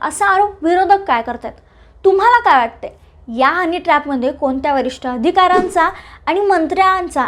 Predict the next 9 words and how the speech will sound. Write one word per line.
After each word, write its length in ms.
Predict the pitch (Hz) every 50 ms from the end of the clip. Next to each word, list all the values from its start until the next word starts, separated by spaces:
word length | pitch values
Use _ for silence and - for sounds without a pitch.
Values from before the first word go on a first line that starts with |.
| - -
आजी 220 | 254 285 220 359
माजी 260 | 392 392 359 349 330
मंत्र्यांचा 460 | 349 349 339 339 349 339 330 320 349 339
समावेश 540 | 349 359 339 320 311 320 320 330 320 -
असेल? 220 | - - - 330 339 330 - - - _ - - - - - -
कमेंटमध्ये 520 | 294 285 294 320 359 349 277 240 240 285
स-, 200 | 294 - - - -
नक्की 300 | 294 285 381 370 302 277
सांगा. 260 | 269 254 233 233 247